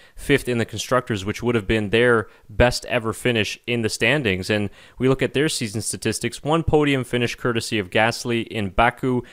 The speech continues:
Gasly finished ninth in the driver's standings with fifteen points finishes, so fifteen races in which he was in the points. His teammate, however, rookie Yuki Tsunoda, fourteenth in the driver's standings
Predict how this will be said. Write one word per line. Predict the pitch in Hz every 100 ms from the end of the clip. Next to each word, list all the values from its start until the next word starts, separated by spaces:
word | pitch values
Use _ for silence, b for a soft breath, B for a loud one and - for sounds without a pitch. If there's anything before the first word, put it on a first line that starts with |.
| B B B B
Gasly | 131 127 - 120
finished | 123 107 113
ninth | 123 147 143
in |
the | 123
driver's | 104 113 113 107
standings | - 113 110 110 104
with | 104 -
fifteen | - 165 - - 135 135 131 135 -
points | 123 123 -
finishes, | - 107 104 117 -
so | 104
fifteen | - 151 - 131 123
races | 110 113 113 104
in | 98
which | 104
he | -
was | 104 101
in |
the | 98
points. | - 113 104 - b b b b
His | 127
teammate, | - 185 180 123
however, | 117 117 113 127 113
rookie | 123 - 117
Yuki | 113 123 117
Tsunoda, | - 113 135 151 110 107 B B B B
fourteenth | - 160 165 - 110 -
in | 104
the | 95
driver's | 107 101 101 -
standings | 110 101 101 98